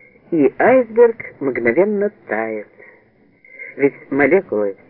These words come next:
удерживались друг возле друга благодаря связям, образуемым протонами, а при передаче протонов они нарушаются. Мертвая вода.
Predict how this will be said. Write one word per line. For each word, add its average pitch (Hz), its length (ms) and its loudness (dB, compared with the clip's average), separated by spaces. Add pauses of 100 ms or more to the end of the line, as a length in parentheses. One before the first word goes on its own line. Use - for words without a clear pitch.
(420)
удерживались 135 680 2 (180)
друг 131 260 0
возле 117 320 2
друга 127 440 2
благодаря 131 640 2 (140)
связям, 143 600 0
образуемым 135 720 0
протонами, 156 680 0 (760)
а 127 360 -2
при 135 200 2
передаче 117 840 -2 (100)
протонов 220 560 0 (840)
они 120 260 -4
нарушаются. 101 640 -10 (3250)
Мертвая 220 760 2
вода. 202 380 -2